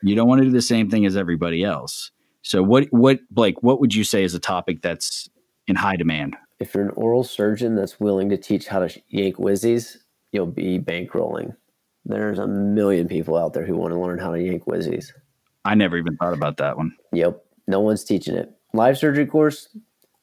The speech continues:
Speaker 2: yanking whizzies. And that you can go down to Mexico and do 'cause you don't need to do any follow-up. <laughs> Just shuck some thirds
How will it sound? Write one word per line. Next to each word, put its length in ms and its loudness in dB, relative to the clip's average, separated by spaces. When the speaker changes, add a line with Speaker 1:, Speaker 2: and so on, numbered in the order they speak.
Speaker 2:
yanking 260 0
whizzies. 460 -2
And 160 0
that 280 2
you 100 2
can 260 2
go 80 4
down 180 2
to 40 0
Mexico 380 0
and 80 -2
do 120 6
'cause 160 -2
you 140 2
don't 140 4
need 140 2
to 40 0
do 100 4
any 140 2
follow-up. 580 0
<laughs> 720 -4
Just 240 0
shuck 240 4
some 220 0
thirds 580 4